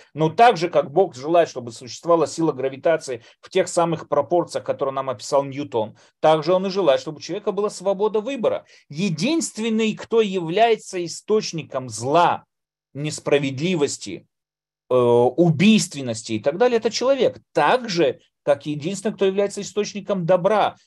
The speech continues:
щедрости, помощи одному другому, заботы один о другом, это тоже является этим источником, является сам человек.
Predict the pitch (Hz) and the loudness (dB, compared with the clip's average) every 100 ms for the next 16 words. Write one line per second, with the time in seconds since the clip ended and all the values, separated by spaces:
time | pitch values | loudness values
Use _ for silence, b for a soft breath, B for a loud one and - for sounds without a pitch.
0 | _ - - 190 202 160 131 - 101 82 | _ -10 -2 2 2 2 -4 -8 -14 -16
1 | _ _ _ 185 220 208 - 180 151 147 | _ _ _ 8 10 8 4 2 2 -2
2 | 139 143 127 113 107 b _ 117 117 170 | -2 -2 -2 -4 -6 b _ -2 6 6
3 | 160 233 214 180 143 135 143 131 123 123 | 8 8 8 6 6 2 -8 -8 -8 -4
4 | 117 101 110 170 285 285 175 131 127 139 | -4 -6 -12 -6 -6 -4 -8 -6 -4 -4
5 | 143 135 175 175 151 113 123 139 139 113 | -6 -12 -12 -10 -8 -8 -8 -10 -8 -2
6 | 104 110 117 113 117 113 127 113 - | -2 -2 -4 -4 -4 -2 -2 -2 -4